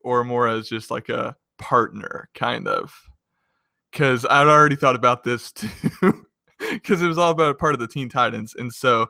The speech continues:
Raven would be my sidekick partner, kind of.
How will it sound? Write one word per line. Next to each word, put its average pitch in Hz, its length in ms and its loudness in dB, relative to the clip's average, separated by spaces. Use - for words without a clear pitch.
Raven 139 720 2
would 131 240 -2
be 120 200 -2
my 107 360 0
sidekick 110 800 -4
partner, 120 580 -4
kind 117 280 -6
of. 113 140 -10